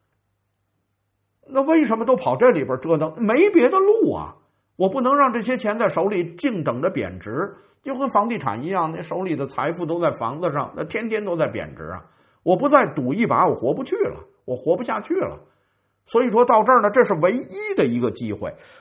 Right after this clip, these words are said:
把所有的财富路径基本上都走绝了。现在唯一的一个就是来到这个赌场来赌钱，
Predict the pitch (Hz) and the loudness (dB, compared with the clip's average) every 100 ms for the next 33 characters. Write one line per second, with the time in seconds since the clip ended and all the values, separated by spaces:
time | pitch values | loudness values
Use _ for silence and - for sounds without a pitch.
0 | - 165 135 - - 160 220 285 196 143 | 4 6 6 -2 -2 6 12 12 10 4
1 | 127 135 - 131 185 185 185 185 190 131 | 2 0 0 -2 -2 0 0 0 -2 -4
2 | - 185 123 - 254 247 113 98 110 170 | -6 -8 -8 -6 -4 -2 -4 -8 -6 -4
3 | 165 110 90 - 104 156 202 - - - | -4 -6 -8 -8 -2 0 0 -4 -16 -2
4 | 214 151 143 127 175 247 370 381 214 151 | 0 4 2 4 2 2 -2 0 2 2
5 | 156 165 135 156 120 113 - 120 131 - | 4 4 4 2 2 -2 -2 -2 -2 -4
6 | _ 160 127 135 110 104 110 92 92 98 | _ 4 4 2 -2 -6 -8 -10 -10 -10
7 | 90 82 85 80 | -12 -16 -16 -18